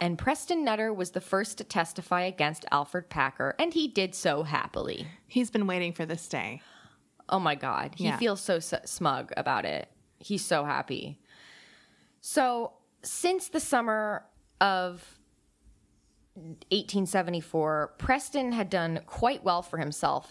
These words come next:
Speaker 1: as the head of an ore freighting business. He had also been elected to state legislator in eighteen eighty-one.
Speaker 2: Hmm.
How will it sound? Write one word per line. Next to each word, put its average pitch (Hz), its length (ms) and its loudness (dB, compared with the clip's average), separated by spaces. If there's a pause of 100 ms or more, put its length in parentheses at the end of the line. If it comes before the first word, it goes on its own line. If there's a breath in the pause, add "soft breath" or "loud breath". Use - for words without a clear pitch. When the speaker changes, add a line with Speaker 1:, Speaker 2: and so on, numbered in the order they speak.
Speaker 1:
as 165 140 0
the 180 100 0
head 180 180 2
of 160 140 -2
an 156 180 0
ore 165 240 2
freighting 139 420 -4
business. - 680 -6 (120)
He - 160 -4
had 214 120 2
also 302 300 2
been 226 160 0
elected 170 420 -2
to 160 100 -8
state - 380 0
legislator 143 960 0 (260)
in 156 400 0 (560)
eighteen 165 460 0
eighty-one. 139 600 -4 (300)
Speaker 2:
Hmm. 208 100 -4